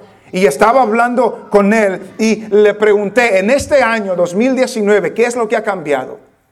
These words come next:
¿Qué, qué ha cambiado en tu vida por el hecho de que estás siguiendo la iglesia, estás leyendo la Biblia, estás preocupándote por las cosas del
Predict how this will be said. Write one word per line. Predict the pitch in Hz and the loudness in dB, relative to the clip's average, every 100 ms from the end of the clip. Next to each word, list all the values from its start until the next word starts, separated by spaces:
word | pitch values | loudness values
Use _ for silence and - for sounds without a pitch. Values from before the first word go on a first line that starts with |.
| _ _ _ _ | _ _ _ _
¿Qué, | - 190 | -4 -2
qué | 214 254 | 0 2
ha | 294 | 2
cambiado | 285 247 214 240 240 | 0 0 2 0 0
en | 226 220 | -2 -2
tu | 208 | 0
vida | 233 208 - | 0 0 0
por | 190 | -2
el | 185 | 0
hecho | 220 220 196 | 0 0 -2
de | 175 | -2
que | 170 | -4
estás | 202 196 | -4 -4
siguiendo | 214 208 208 | -2 -2 0
la | 202 | 0
iglesia, | 170 151 156 151 - - | -2 -4 -4 -6 -6 -8
estás | 156 156 196 | -2 0 2
leyendo | 202 196 196 190 | 2 0 0 0
la | 185 | 0
Biblia, | 160 156 151 147 - | -2 -4 -4 -6 -6
estás | 160 190 196 | -4 -2 -2
preocupándote | - 180 180 185 190 185 175 | -2 -4 -2 -2 -2 -4 -4
por | 175 | -4
las | 151 | -4
cosas | 190 180 175 175 | -2 -2 -4 -6
del | 170 165 165 | -6 -6 -6